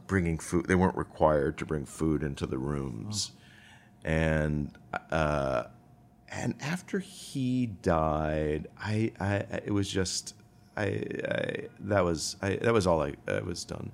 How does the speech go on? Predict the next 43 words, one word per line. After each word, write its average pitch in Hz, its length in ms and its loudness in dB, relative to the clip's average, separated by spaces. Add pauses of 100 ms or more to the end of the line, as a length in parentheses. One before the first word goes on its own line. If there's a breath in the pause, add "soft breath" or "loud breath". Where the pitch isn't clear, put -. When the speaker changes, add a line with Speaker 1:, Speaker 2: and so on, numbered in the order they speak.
(260 loud breath)
Speaker 1:
So 151 360 4
anyway, 120 340 4
the 101 140 -2
play 147 340 2
was, 101 560 0
was 98 220 -2
this - 260 -4
seminal 110 480 2
event 143 260 -2
in 101 120 0
my 87 140 2
life. 85 520 -6 (100)
Um, 101 400 -2 (460 loud breath)
f-, - 140 -20 (140)
and, 98 360 0
and, 95 180 0 (140)
and, 101 300 -2 (220)
and 101 260 -2
even 117 200 2
as 104 140 4
a 101 60 4
young 92 320 4
man, 98 280 2
there 90 100 2
was 85 120 -2
something 87 300 0
about 85 340 -2
that - 220 -8
character 92 600 -4
that - 200 -6 (180)
I 90 60 -4
wanted 85 500 -6
to 82 320 -6
play. 92 400 -2
And 82 180 -2
it - 160 -6
was 87 140 -10
the 90 140 -2
only 92 280 2
regret 82 420 0
that 82 80 -4
I 78 60 -2
had 87 400 -4